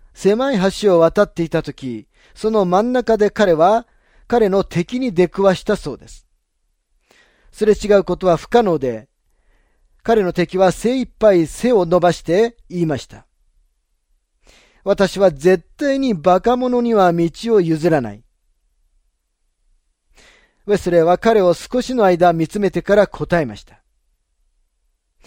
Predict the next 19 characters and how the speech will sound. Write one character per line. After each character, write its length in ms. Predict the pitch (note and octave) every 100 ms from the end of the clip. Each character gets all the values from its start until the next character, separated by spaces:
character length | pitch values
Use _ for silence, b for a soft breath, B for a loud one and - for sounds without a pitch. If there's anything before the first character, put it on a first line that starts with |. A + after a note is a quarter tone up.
| b b -
「い 100 | F#3+
や、 240 | F#3 E3+
私 400 | E3+ F3+ A3 -
は 140 | G#3 G#3
い 100 | B3
つ 140 | C#4
で 100 | C4+
も 320 | F3+ C3+ G#2+ _ _ -
バ 260 | D#3 F#3
カ 140 | F#3+ B3
者 260 | B3 A#3
に 300 | A#3 G#3+ F#3+
道 240 | E3 G#3 G#3+
を 60 |
譲 280 | E3+ D#3+ E3+
り 80 | E3
ま 120 | C#3+
す 160 | -
よ。」 140 | A2